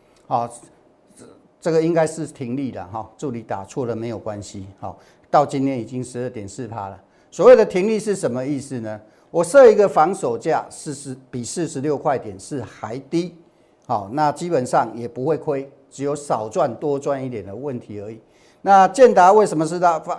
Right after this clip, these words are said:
拉高出货呢？好，这要从另外一个角度去谈的啦哈。这个将来啊，如果我们有，我有开技术班的时候，我再来教。好，目前啊，暂时怎么去判断拉高出货，暂时就保密了。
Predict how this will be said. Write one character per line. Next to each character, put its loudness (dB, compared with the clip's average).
拉 2
高 2
出 -6
货 -4
呢？ -10
好， -6
这 -4
要 2
从 -6
另 -6
外 -2
一 -6
个 -8
角 -6
度 -10
去 -12
谈 -14
的 -16
啦 -14
哈。 -12
这 -4
个 0
将 0
来 -2
啊， -12
如 -6
果 -8
我 -6
们 -8
有， -6
我 -2
有 0
开 0
技 -8
术 -8
班 -4
的 -12
时 -12
候， -2
我 -8
再 -6
来 -8
教。 -4
好， -6
目 -4
前 -10
啊， -16
暂 0
时 -18
怎 -8
么 -6
去 -6
判 0
断 2
拉 2
高 0
出 -8
货， -6
暂 -8
时 -16
就 -12
保 -14
密 -14
了。 -20